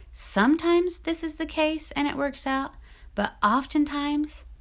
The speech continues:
I would say most of the time, this is not the case. For most of us, it takes effort. Are you ready to put in the effort? <laughs> If you've been listening to my podcast for a while and wondering what my one-on-one coaching program is all about,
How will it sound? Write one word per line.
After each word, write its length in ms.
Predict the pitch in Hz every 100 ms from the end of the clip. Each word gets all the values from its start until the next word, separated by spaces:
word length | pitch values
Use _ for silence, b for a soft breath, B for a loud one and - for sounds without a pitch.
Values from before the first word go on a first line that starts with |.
| B B B
I 120 | 349
would 160 | 403 392
say 260 | 262 220
most 680 | 202 185 180 190 196 190 -
of 140 | 160
the 80 | 156
time, 460 | - - - - 170
this 440 | 202 180 208 233 -
is 260 | 302 269
not 460 | 202 175 160 - -
the 100 | 214
case. 640 | - 294 277 - - - b b b b
For 160 | - 214
most 320 | 220 262 269
of 80 | 285
us, 160 | 285
it 180 | 269 262
takes 300 | 254 254 233 -
effort. 560 | 233 269 240 180 - - - b b b b b -
Are 60 |
you 160 | 202 208
ready 260 | 208 233
to 80 | 285
put 180 | 294 294
in 80 | 285
the 160 | 277
effort? 380 | 233 233 359 403 240
<laughs> 60 | 233 269 - - B B B B B B
If 140 | 202
you've 140 | 220 196
been 180 | 247 254
listening 320 | 294 311 294
to 120 | 294
my 140 | 262 233
podcast 520 | 240 214 214 202 -
for 120 | 196
a 100 | 180
while 360 | 175 165 160 -
and 220 | 180 175
wondering 560 | 190 196 175 165 165
what 220 | - 185 185
my 120 | 180
one-on-one 540 | 175 185 180 180 175
coaching 400 | 170 180 - 220
program 400 | 220 233 233 240
is 80 | 233
all 180 | 233 233
about, 380 | 226 226 233